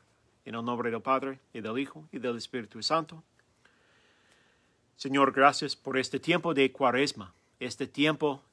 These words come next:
de pasar por el desierto para alcanzar de nuevo, o para encontrar de nuevo, de nuevo nuestra vida.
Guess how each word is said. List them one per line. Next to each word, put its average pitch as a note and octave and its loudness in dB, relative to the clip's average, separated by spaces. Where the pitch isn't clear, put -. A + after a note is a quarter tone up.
de A#2+ -4
pasar D#3 2
por D#3+ -2
el A#2+ -2
desierto C3 -6
para A2 0
alcanzar B2+ 2
de A#2 -4
nuevo, C3+ -2
o G#2+ -6
para G#2 -8
encontrar B2+ 2
de A#2+ -4
nuevo, A2+ -4
de A2+ -8
nuevo A2+ -6
nuestra A#2+ -6
vida. A2 -6